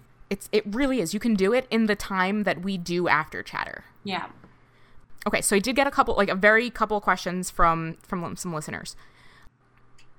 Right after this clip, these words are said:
Speaker 1: Have either of us been a poll worker on election day? No, but my mom did, and I also worked on a congressional election campaign. So, not poll worker, but I think it's cooler. I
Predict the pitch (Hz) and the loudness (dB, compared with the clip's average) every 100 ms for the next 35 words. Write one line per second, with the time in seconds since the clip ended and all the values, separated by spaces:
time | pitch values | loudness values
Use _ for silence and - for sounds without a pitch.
0 | - 214 233 208 247 285 277 233 - 226 | -4 0 8 8 8 4 4 2 2 2
1 | 196 - 262 190 143 156 - 185 175 170 | 4 4 4 2 -2 -4 -2 0 0 -2
2 | 170 180 170 - 160 - - - - _ | -4 -4 -4 -6 -8 -8 -10 -18 -20 _
3 | _ 226 208 165 - - 202 226 214 190 | _ -4 -2 -2 -4 -4 0 2 2 4
4 | 160 160 202 262 311 311 - - - - | 6 6 4 -2 -4 -6 -14 -20 -8 -6
5 | 208 190 - 190 202 269 233 180 202 - | -2 -2 0 2 2 2 0 2 0 -2
6 | - 185 180 175 170 170 160 214 185 170 | -4 -4 -4 -6 -6 -6 -8 -8 -4 -6
7 | - 170 160 143 135 - - - - - | -6 -10 -10 -12 -12 -12 -16 -16 -18 -14
8 | - - - - _ _ _ - - 160 | -12 -12 -14 -20 _ _ _ -8 -4 -2
9 | 156 - _ _ _ _ 196 196 226 320 | -4 -8 _ _ _ _ -4 -2 0 -2
10 | - 233 226 170 156 165 160 - 180 214 | 2 2 4 0 0 -4 -6 -8 -8 -8
11 | 220 311 349 - - - - - - - | -10 -12 -10 -10 8 8 8 -2 -12 -16
12 | - - - - | -16 -18 -20 -20